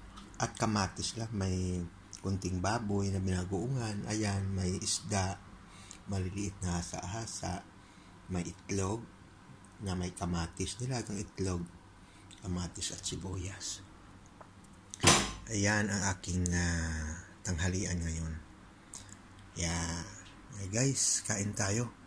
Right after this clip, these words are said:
Lutong, ah, pangmahirap. Pangmahirap na masarap naman. Ayan. Tingnan nyo,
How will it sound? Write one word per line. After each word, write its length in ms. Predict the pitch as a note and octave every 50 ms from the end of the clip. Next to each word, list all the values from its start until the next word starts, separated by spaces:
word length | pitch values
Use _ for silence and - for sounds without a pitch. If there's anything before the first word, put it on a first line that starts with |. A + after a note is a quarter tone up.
| - - - - - - - - - - - - - - - - - - - - - - - -
Lutong, 560 | G#2 G2 F#2+ F#2+ - - G2 G2 F#2+ G2 F#2+
ah, 960 | F#2 F#2 F#2 F#2 F2+ F2 F2 E2+ E2 E2 E2 E2 E2+ F2+ F#2+ - - - - - -
pangmahirap. 640 | G2+ F#2+ F#2+ F2 D2+ E2 F2+ E2+ E2 E2 D#2 - - - - - - - - - - - - - - - - - - - - - - - - - - - - - - - -
Pangmahirap 480 | A2+ A2 G#2+ G2+ G2+ G#2+ G#2 G2+ F2+ -
na 160 | F2+ F2 F2
masarap 320 | E2 - - E2+ E2 E2 - - -
naman. 240 | F2 E2 E2 D#2 D#2+ - - - - - - - - - - - - E2+
Ayan. 260 | D#2+ D#2+ D#2 D#2 - - - - - - - - - - - - - - - - - - - - - - - - - - - - - -
Tingnan 320 | F2+ F2 F2 E2+ E2+ E2
nyo, 560 | E2+ F2 F2+ F#2+ G2+ G#2+ G#2+ G#2+ G#2+ G#2+ G#2